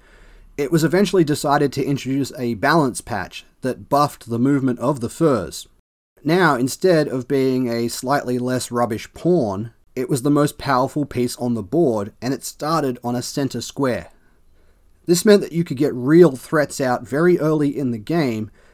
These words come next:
and that made the game open right up. It introduced things like the Fool's Mate and the Scholar's Mate, for instance. And this came in right about the same time that they started calling the furs the Queen. And this was a bit too much for some of the more conservative types to handle, who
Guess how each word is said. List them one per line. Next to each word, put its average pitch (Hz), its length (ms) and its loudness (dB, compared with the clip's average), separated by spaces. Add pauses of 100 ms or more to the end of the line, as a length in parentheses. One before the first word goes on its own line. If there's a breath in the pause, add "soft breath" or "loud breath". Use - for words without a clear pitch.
(140 soft breath)
and 147 160 0
that 165 120 0
made 156 200 2
the 135 60 -2
game 139 460 0
open 123 440 -4
right 127 260 0
up. 101 200 -2
It 110 80 -6
introduced 127 500 -2
things 127 320 -2
like 107 260 -6
the 110 80 -8
Fool's 127 440 -2
Mate 104 220 -6
and 95 140 -10
the 95 60 -10
Scholar's 120 400 -2
Mate, 87 200 -10
for - 140 -14
instance. 98 420 -14 (760)
And 123 200 -2
this 262 240 4
came 156 320 4
in 117 420 0
right 254 580 0
about 202 260 4
the 143 80 -2
same 190 360 4
time 139 400 0
that 143 120 -2
they 139 120 -2
started 135 400 -2
calling 143 440 2
the 117 120 -4
furs 127 680 2 (180)
the 135 80 -6
Queen. 135 520 0 (680 soft breath)
And 143 200 0
this 180 140 4
was 175 140 4
a 147 60 4
bit 185 320 4
too 180 220 2
much 143 300 0
for 139 100 -8
some 147 200 -2
of 143 40 0
the 139 60 0
more 139 220 2
conservative 135 720 0
types 123 340 -2
to 110 120 -10
handle, 95 520 -6
who 120 260 -4